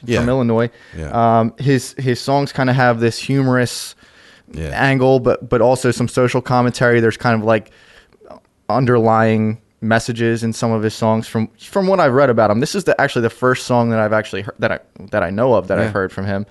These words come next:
Speaker 1: Yeah.
Speaker 2: Um, and there's, there's some obvious comparisons here that we, maybe we can get into on the other side of the song. Um, but so we're, we're gonna play this one for you.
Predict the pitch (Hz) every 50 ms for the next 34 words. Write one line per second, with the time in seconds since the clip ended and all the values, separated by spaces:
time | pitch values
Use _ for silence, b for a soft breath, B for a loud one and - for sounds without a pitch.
0 | b b - 87 87 80 B B B B B B - 120 113 117 113 113 113 113
1 | 113 117 b b b b b b b - 156 165 175 196 208 196 - - - 170
2 | 175 - - 202 180 - - 143 170 180 180 175 175 175 175 165 - - - -
3 | - 156 139 139 131 120 127 135 - - 135 127 - 151 147 151 135 123 95 120
4 | 117 - 127 123 123 123 127 127 127 123 113 120 117 117 120 117 - 127 117 113
5 | 113 113 113 113 110 110 110 - - 110 110 110 110 107 110 - - 110 113 117
6 | 120 b b b b b b b b - 117 117 117 117 117 113 b b b b
7 | b b b b b - 156 160 - - - 185 175 165 160 - - 143 156 214
8 | 240 - - 185 170 170 175 165 - 160 156 147 - - 151 151 151 151 147 147
9 | 147